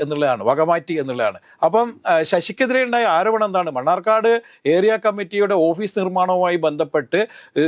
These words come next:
ഏ, പിന്നെ സ്വരൂപിച്ച പത്ത് ലക്ഷം രൂപയാണ് അദ്ദേഹം അദ്ദേഹത്തിൻ്റെ സ്വന്തം അക്കൗണ്ടിലേക്ക് മാറ്റി എന്നുള്ളത്. രണ്ടാമത്തെ എന്താണ്? ജില്ലാ സമ്മേളന ഫണ്ട് എന്ന് പറഞ്ഞൊരു ഫണ്ടുണ്ട് സി പി എമ്മിന്. ഈ ഫണ്ടിൽ നിന്നും പത്ത് ലക്ഷം രൂപ വീണ്ടും അദ്ദേഹത്തിൻ്റെ അക്കൗണ്ടിലേക്ക് മാറ്റി.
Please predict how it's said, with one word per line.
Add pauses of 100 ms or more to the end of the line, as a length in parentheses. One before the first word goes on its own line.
(120)
ഏ,
പിന്നെ
സ്വരൂപിച്ച (320)
പത്ത്
ലക്ഷം
രൂപയാണ്
അദ്ദേഹം
അദ്ദേഹത്തിൻ്റെ
സ്വന്തം
അക്കൗണ്ടിലേക്ക്
മാറ്റി
എന്നുള്ളത്. (280)
രണ്ടാമത്തെ
എന്താണ്?
ജില്ലാ
സമ്മേളന (240)
ഫണ്ട്
എന്ന്
പറഞ്ഞൊരു
ഫണ്ടുണ്ട്
സി
പി
എമ്മിന്. (400)
ഈ
ഫണ്ടിൽ
നിന്നും
പത്ത്
ലക്ഷം
രൂപ
വീണ്ടും
അദ്ദേഹത്തിൻ്റെ
അക്കൗണ്ടിലേക്ക്
മാറ്റി.